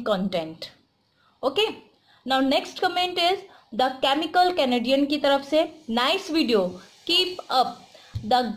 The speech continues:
great content।" इस तरह से और भी जब भी हम videos डालते हैं, अ, इस तरह से comment आ रहे होते हैं, लेकिन ना तो views बढ़ रहे हैं।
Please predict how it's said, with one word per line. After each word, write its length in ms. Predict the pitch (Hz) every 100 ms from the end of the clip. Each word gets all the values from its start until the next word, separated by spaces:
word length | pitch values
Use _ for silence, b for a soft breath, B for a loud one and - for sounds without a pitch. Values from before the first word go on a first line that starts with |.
| 233
great 280 | 254 277 -
content।" 560 | 208 208 185 165 165 - - _ _ b b b b -
इस 260 | 392 -
तरह 280 | 403 392 415
से 200 | 427 440
और 460 | - - 247 320 392
भी 140 | 403
जब 280 | 359 262 277
भी 160 | 339 349
हम 160 | 359
videos 600 | 349 247 254 262 285 294 -
डालते 460 | 226 202 196 196 285
हैं, 380 | 294 269 320 B B B B -
अ, 280 | 220 226 220
इस 180 | 320 -
तरह 240 | 320 330
से 360 | 330 440 587 - -
comment 380 | 285 285 294 262
आ 140 | 226
रहे 160 | 240 254
होते 280 | 262 247
हैं, 180 | 277 311
लेकिन 640 | 285 247 294 294 330 370 359 B B 233
ना 120 | 226
तो 140 | 226
views 380 | 202 214 294 285
बढ़ 220 | 277 285
रहे 180 | 285 302
हैं। 240 | 320 -